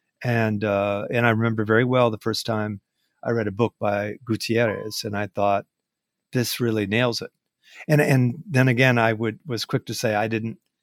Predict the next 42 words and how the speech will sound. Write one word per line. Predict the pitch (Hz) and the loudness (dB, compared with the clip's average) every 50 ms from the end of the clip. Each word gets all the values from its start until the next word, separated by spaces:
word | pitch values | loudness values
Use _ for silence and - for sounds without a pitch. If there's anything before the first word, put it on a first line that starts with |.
| _ - | _ -6
need | 160 147 147 143 139 139 | -2 0 2 2 4 6
all | 131 117 113 | 6 6 6
the | 107 110 | 4 2
biblical | 98 123 127 123 120 127 - - 120 110 | 2 2 2 2 2 -2 -2 0 0 2
references | 117 117 113 - 120 113 104 - - 117 113 110 101 98 | 2 2 0 0 -2 -4 -4 -4 -2 -2 -2 -2 0 -2
and | 107 101 104 | -2 -2 -2
the | 98 98 95 - _ _ _ _ _ - - | -4 -4 -6 -8 _ _ _ _ _ -8 0
abstract | - 147 170 185 - - - 139 110 104 104 _ | 4 4 4 4 2 -2 0 2 2 2 0 _
theology. | - 113 104 95 98 92 95 - - - 175 156 151 _ _ _ _ _ _ - - | 0 0 2 2 0 0 -2 -2 -4 -2 -2 -4 -6 _ _ _ _ _ _ -4 2
And | 170 185 | 6 6
it | 202 | 6
was | 190 147 | 8 8
over | 190 175 170 165 | 6 6 6 6
my | 160 160 151 | 8 8 8
head, | 147 165 - 127 98 | 8 8 6 4 2
that's | 110 117 - - | 0 -2 -2 -2
all. | 110 104 107 | -4 -2 0
And | 113 123 | 0 2
I | 131 | 2
was | 127 117 104 | 2 0 0
busy | 110 123 123 117 120 107 | 2 2 2 2 2 -4
trying | - - 117 117 113 | 0 2 2 2 2
to | 107 104 | 0 -2
learn | 104 113 110 101 | -2 -2 0 0
medicine, | 113 123 127 117 - - - - _ _ _ _ _ _ _ _ _ _ _ _ - | 0 0 0 -2 -6 -8 -12 -14 _ _ _ _ _ _ _ _ _ _ _ _ -4
uh, | 127 120 117 | -2 -2 0
or | - 156 151 135 | 2 4 4 4
social | 120 - 160 147 127 - 143 117 | 4 6 6 6 6 4 0 -2
theory | - 143 135 127 127 117 | 2 2 2 4 4 2
and | 107 104 | 0 0
anthropology. | 107 101 98 - - - 113 117 113 107 104 95 92 90 - _ _ _ _ - | -4 -6 -8 -10 -8 -2 0 0 2 0 0 -4 -8 -14 -16 _ _ _ _ -4
But | - 117 113 113 - - | -2 -2 -2 -2 0 2
I | 156 139 143 | 4 4 6
knew | 143 139 139 139 135 135 127 120 117 107 101 - _ - - | 8 8 10 10 10 10 8 6 4 2 -2 -6 _ -8 -8
as | 127 - | -6 -6
soon | - - 135 123 | -4 -2 -2 0
as | 113 117 | 2 2
I | 110 | 0
started | 104 - - 123 113 107 101 | 0 0 -2 0 0 0 -2
reading | 104 107 110 107 104 101 | -2 -2 -2 -2 -2 -4
it | 98 98 - - | -6 -8 -6 -6
that | 101 101 | -8 -8